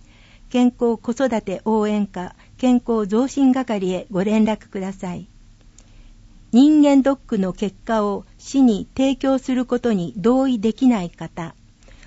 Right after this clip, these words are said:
保険料の未納がある方、助成額、助成は年一回限り。令和六年度中に七十五歳になる方、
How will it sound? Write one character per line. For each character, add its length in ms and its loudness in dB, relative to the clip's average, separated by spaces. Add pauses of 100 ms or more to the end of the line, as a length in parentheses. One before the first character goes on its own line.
(120)
保 140 -4
険 260 4
料 240 4
の 160 -4
未 180 2
納 240 6
が 240 -4
あ 100 -2
る 120 -6
方、 400 -14 (1200)
助 160 0
成 280 2
額、 380 -6 (300)
助 140 0
成 300 2
は 180 0
年 380 4
一 120 -8 (140)
回 200 0
限 300 -4
り。 220 -12 (840)
令 200 2
和 140 0
六 260 0
年 220 6
度 100 0
中 260 -4
に 280 -2 (160)
七 280 4
十 180 -2
五 140 0
歳 280 -2
に 120 -2
な 140 0
る 120 -8
方、 420 -12